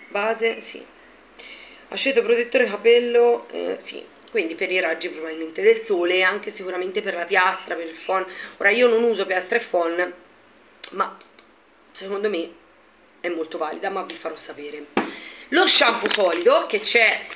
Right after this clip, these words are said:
chi mi ha detto che gli ha svoltato i capelli, io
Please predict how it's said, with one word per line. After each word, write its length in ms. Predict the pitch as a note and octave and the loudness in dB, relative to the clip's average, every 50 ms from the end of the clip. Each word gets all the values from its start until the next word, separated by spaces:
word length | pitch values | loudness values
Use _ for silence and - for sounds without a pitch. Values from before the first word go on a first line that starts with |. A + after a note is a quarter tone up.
| - - | -14 -12
chi 180 | - - B3+ B3 | -6 -2 -2 2
mi 120 | A#3 A3 | 2 2
ha 100 | G3 F#3 | 2 2
detto 280 | - G#3+ A3 G#3+ - G#3 | 2 0 0 0 0 -2
che 220 | F#3 F3 E3+ E3 | -2 -2 -2 -2
gli 80 | E3 F#3 | 0 0
ha 100 | G#3 G#3 | 0 0
svoltato 440 | F#3+ F3 F3+ F3 - G#3+ G#3+ G#3+ F#3 | 0 -2 -4 -2 -2 -2 -2 -2 -4
i 60 | F#3 | -6
capelli, 560 | F3+ E3 - F#3 E3+ D#3+ D#3 - - G#3+ C4 - - - - - - - - - | -6 -6 -6 -6 -6 -6 -6 -6 -6 -6 -6 -4 -4 -6 -6 -6 -10 -12 -14 -4
io 240 | - G#3+ G#3 G3 - | 0 2 2 2 2